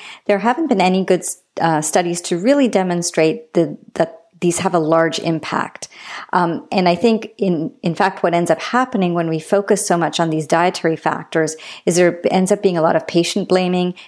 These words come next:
and a lot of patient shaming. And, um, the, uh, bigger, you know, bigger factor for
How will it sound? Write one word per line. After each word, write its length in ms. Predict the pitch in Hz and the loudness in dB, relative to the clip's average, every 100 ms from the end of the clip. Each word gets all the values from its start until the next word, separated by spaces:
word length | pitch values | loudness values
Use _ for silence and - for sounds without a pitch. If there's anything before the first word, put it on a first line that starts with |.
| _ | _
and 100 | 165 | -2
a 40 | 156 | 0
lot 400 | - - 165 156 | -2 0 2 2
of 100 | - | 0
patient 420 | 170 160 156 - | -2 -2 -4 -4
shaming. 640 | - 160 156 - 120 156 - - - - | 0 0 0 -2 -6 -8 -14 -20 -20 -4
And, 480 | 196 165 160 160 151 - | 0 2 2 0 -4 -2
um, 640 | 175 160 160 160 160 160 - _ _ _ _ - - - | 2 4 2 0 -2 -8 -16 _ _ _ _ -20 -10 -8
the, 680 | 185 214 190 185 180 175 - | 0 2 4 4 4 4 2
uh, 520 | - - - 131 165 | -2 -6 -6 -8 -2
bigger, 500 | 196 247 233 190 143 | 0 4 4 2 0
you 100 | 208 | 0
know, 80 | 196 | 2
bigger 280 | 156 269 202 | 4 4 2
factor 420 | 202 175 170 185 | 2 -2 -2 -6
for 400 | - 175 160 - | -2 0 0 0